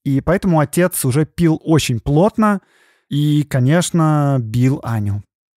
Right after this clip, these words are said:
Чуть позже они перебрались из каюты в дом в собственный в Канавино.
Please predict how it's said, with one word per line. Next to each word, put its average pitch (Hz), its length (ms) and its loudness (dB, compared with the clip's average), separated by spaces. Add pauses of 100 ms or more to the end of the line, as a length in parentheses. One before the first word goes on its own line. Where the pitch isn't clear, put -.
(360)
Чуть - 240 -2
позже 170 260 2
они 147 140 0
перебрались 156 580 0
из 139 100 -4
каюты 139 440 -2
в 120 120 -10
дом 120 360 0
в - 60 -16
собственный 113 500 -6
в - 100 -14
Канавино. 226 600 0